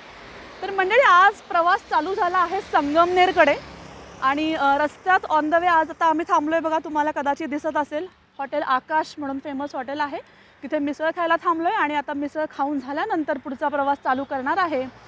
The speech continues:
आणि संगमनेरकडे आजचा दौरा आहे तो एका विशेष गोष्टीसाठी, एका विशेष ठिकाणी मी भेट द्यायला चालली आहे आणि, अ, तेथे आपण एका विशेष व्यक्तीलाही भेटणार आहोत.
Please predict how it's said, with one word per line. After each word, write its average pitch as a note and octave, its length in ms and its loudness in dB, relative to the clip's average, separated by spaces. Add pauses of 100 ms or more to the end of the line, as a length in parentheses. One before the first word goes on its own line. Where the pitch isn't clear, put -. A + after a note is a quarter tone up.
(400)
आणि C4 180 -2
संगमनेरकडे G4+ 880 4
आजचा F4 300 4
दौरा D#4+ 280 4
आहे D#4+ 320 2
तो D#4 160 -4
एका D4+ 220 0
विशेष E4+ 500 -2
गोष्टीसाठी, C#4 760 -4 (500)
एका D#4 200 0
विशेष E4 380 -4
ठिकाणी F#4+ 300 2
मी F#4 120 -4
भेट D#4+ 240 0
द्यायला E4+ 220 4
चालली D#4 300 -2
आहे A4 260 -10 (380)
आणि, C#4 300 0
अ, C#4 220 0
तेथे D#4 200 -2
आपण E4+ 280 2
एका E4+ 180 -2
विशेष D#4+ 380 -4
व्यक्तीलाही F4 500 -4
भेटणार F4+ 380 0
आहोत. C4+ 300 2